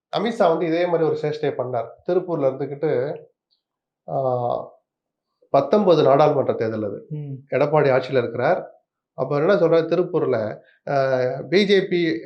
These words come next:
Speaker 1: ஆ, தலைமையிலான கூட்டணி அப்படின்னு பி ஜே பி தலைமையிலான என் டி ஏன்ட்டு போயிட்டாரு தமிழ்நாட்டுல. அதை யாருமே ரசிக்கல. எடப்பாடிலாம் விடுங்க, அண்ணா தி மு க தொண்டை களத்துல வேலை செய்யறவன் ரசிக்கல,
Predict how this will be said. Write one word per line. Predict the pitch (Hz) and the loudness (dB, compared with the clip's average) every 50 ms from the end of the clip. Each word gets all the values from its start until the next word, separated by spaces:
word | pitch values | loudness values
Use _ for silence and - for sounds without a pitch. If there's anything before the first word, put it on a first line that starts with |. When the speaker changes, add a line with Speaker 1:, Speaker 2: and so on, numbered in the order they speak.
| - 139 | -4 -4
Speaker 1:
ஆ, | 139 139 135 135 131 - | -2 -2 -2 -4 -2 -2
தலைமையிலான | 180 160 160 165 160 147 147 151 147 147 | 0 2 2 2 2 0 2 2 0 0
கூட்டணி | - 147 143 - 135 123 127 123 120 117 - | 0 -2 -2 -2 0 0 0 -2 -2 -4 -6
அப்படின்னு | 123 123 131 139 151 147 135 123 127 123 131 | -6 -4 -2 -4 -2 -2 -4 -4 -4 -6 -2
பி | 156 190 190 | 0 0 2
ஜே | 190 190 180 | 2 0 0
பி | 180 170 156 | 0 -2 -2
தலைமையிலான | 165 151 160 160 156 156 151 151 160 190 | 0 0 0 0 0 0 0 0 2 2
என் | 170 147 226 160 | 0 0 0 2
டி | 165 160 156 | 2 2 2
ஏன்ட்டு | 151 151 - - 135 | 2 0 -4 -6 -10
போயிட்டாரு | 120 117 113 110 113 | -10 -8 -8 -10 -10
தமிழ்நாட்டுல. | - 113 123 123 117 113 - - - - _ _ _ _ _ _ _ _ _ _ _ _ _ _ - | -10 -10 -10 -8 -10 -10 -12 -14 -20 -20 _ _ _ _ _ _ _ _ _ _ _ _ _ _ -10
அதை | - 131 135 | -6 -4 -2
யாருமே | 131 131 147 156 156 160 165 | 0 0 2 2 2 2 2
ரசிக்கல. | 147 135 - - - - 120 113 - - - _ _ _ _ _ _ _ - | 2 0 -2 -4 -8 -8 -8 -10 -10 -16 -20 _ _ _ _ _ _ _ -6
எடப்பாடிலாம் | 127 131 - - - 180 175 165 165 170 170 160 | -2 0 0 2 4 2 2 4 4 4 4 4
விடுங்க, | 156 156 143 139 117 123 | 2 0 0 -2 -4 -4
அண்ணா | 131 135 160 190 202 202 | -2 -2 0 2 4 4
தி | 185 180 | 4 4
மு | 165 | 4
க | 165 156 | 2 2
தொண்டை | 160 160 165 170 170 | 0 0 0 0 0
களத்துல | 160 151 160 175 156 175 160 147 | 2 2 0 0 0 -2 -2 0
வேலை | 165 185 190 185 | 2 2 2 2
செய்யறவன் | - 170 160 160 160 151 143 | 2 0 0 0 0 0 -2
ரசிக்கல, | 131 - 156 - 135 127 107 | -4 -6 -8 -10 -10 -10 -10